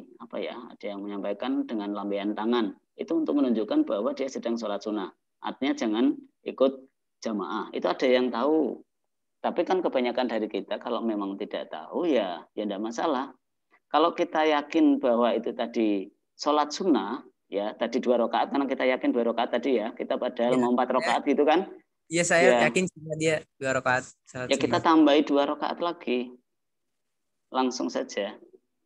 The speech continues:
Speaker 1: Wong namanya tadi juga nggak tahu kalau di depan adalah sholat sunnah.
Speaker 2: Oh, jadi lanjutin aja, Pak?
Speaker 1: Ya, kalau saya lanjutin aja.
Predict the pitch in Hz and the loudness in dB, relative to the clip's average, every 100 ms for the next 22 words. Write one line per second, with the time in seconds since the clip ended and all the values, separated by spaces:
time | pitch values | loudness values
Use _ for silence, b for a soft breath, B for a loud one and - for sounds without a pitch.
0 | _ _ _ _ _ - 143 143 139 139 | _ _ _ _ _ 0 4 4 4 0
1 | 151 - 147 139 120 117 85 - 107 131 | -2 -4 -4 -4 -4 -4 -4 -4 -4 -2
2 | 127 110 - 101 98 123 117 101 104 92 | -4 -6 -6 -8 -6 -6 -8 -10 -10 -8
3 | 92 95 _ _ _ _ _ - 98 82 | -8 -10 _ _ _ _ _ -10 -8 -8
4 | 82 - - _ _ _ _ _ _ _ | -14 -20 -20 _ _ _ _ _ _ _
5 | _ 147 160 175 202 202 170 160 147 139 | _ 0 2 4 6 6 4 4 4 4
6 | 143 139 135 - _ _ - 135 147 160 | 2 2 0 -4 _ _ -2 2 4 2
7 | 170 - 180 185 139 117 110 104 - 82 | 0 0 0 2 2 0 -6 -6 -8 -8
8 | 85 | -8